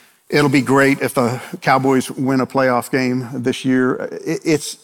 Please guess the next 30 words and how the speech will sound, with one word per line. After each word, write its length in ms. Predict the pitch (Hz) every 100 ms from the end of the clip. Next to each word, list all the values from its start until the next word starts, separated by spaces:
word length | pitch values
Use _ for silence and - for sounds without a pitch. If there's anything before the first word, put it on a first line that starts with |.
| -
it's 220 | 147 -
much 280 | 185 247 170
more 280 | 160 147
than 180 | 131 113
that. 240 | 104 98 131
It's 160 | 147
a 80 | 160
word 460 | 147 220 240 233 165
that 160 | 143
actually 380 | 151 170 - 139
means 220 | 127 117
great, 420 | 107 160 165 165
mighty, 520 | 147 143 151 143 143 131 _ _
so 300 | - - 156
great 320 | 135 131 143
in 140 | 139 127
size. 480 | - 120 113 104 143
It's 180 | -
really 300 | 170 247 240
a 60 | 160
word 420 | 135 151 151 143
that 80 | 123
has 220 | 139 131
to 100 | 139
do 260 | 120 131 127
with, 300 | 117 113 - - - _ -
um, 340 | 113 107 104 110 _ _ _ _ _ _ _ _ _ -
size 540 | - 160 156 165 131
and 100 | 139
extent. 640 | 123 - - 131 98 -